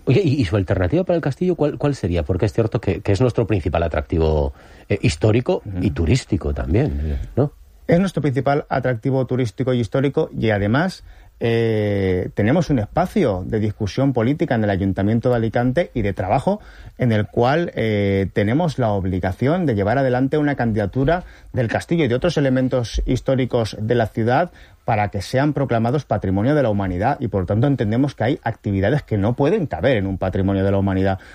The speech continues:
Speaker 2: Nosotros lo que hemos propuesto es un organismo gestor que sea el encargado, eh, de generar los planes directores que hacen falta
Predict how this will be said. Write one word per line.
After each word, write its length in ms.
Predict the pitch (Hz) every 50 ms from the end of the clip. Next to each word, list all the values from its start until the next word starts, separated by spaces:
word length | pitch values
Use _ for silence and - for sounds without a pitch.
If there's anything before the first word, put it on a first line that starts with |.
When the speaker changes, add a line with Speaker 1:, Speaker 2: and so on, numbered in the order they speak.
| - - -
Speaker 2:
Nosotros 200 | 131 131 175 170
lo 100 | 175 143
que 60 | 143
hemos 160 | 147 156 147
propuesto 380 | - 143 127 - 139 131 - 156
es 80 | 131
un 100 | 139 127
organismo 440 | 131 135 113 110 110 127 151 170 170
gestor 520 | - - 104 - - - 127 165 - 202 - - - - - - -
que 100 | - 117
sea 360 | - - 123 131 143 - - -
el 160 | 120 113 110
encargado, 760 | 113 117 110 - 113 101 101 87 117 143 135 147 185 208 - - - - - _ _ _
eh, 400 | - 113 117 120 117 110 110 - 104
de 380 | 113 110 101 110 107 104 101
generar 440 | 92 - - 110 104 104 107 135 170
los 200 | 165 143 110 101
planes 340 | - - 139 156 180 170 135
directores 640 | 131 110 107 92 - - 143 151 147 110 101 - -
que 100 | - 123
hacen 280 | 113 - 127 120 107
falta 420 | - - 131 131 120 - 113 110